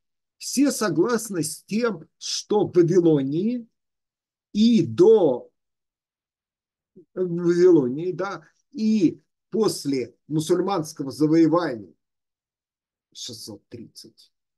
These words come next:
третий год, и постепенно, когда, э, мусульманский мир, империя распространяется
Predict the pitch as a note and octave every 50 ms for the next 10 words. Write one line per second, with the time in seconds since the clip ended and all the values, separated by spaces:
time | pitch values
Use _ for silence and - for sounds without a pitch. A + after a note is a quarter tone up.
0 | _ _ _ - - - - _ - - C#3 D3+ A#3 C4+ - - - - D#3 -
1 | A#2+ A2 - - - A2+ _ D#3 D#3 C3+ A#2 A2 G#2+ G#2+ - A2+ A#2+ A#2 G#2+ -
2 | G2+ - _ _ _ _ _ _ _ _ _ _ _ _ - C3+ C3 B2 A#2 A#2
3 | A#2 A#2 A#2+ A#2+ B2 B2+ A2 - C#3+ C#3 C#3 C#3+ C3+ A#2 G#2+ - - - B2+ B2
4 | B2+ D3 D#3+ E3 D3 A#2+ G#2 - - _ _ _ - A#2 A#2 A#2 A2+ - D#3 D3+
5 | C3 A#2 G#2+ F#2+ F2 F#2 A2 - - _ - G#2+ - - - A#2 A#2+ C3 C#3 C3+
6 | B2+ A#2 G2+ - - - - -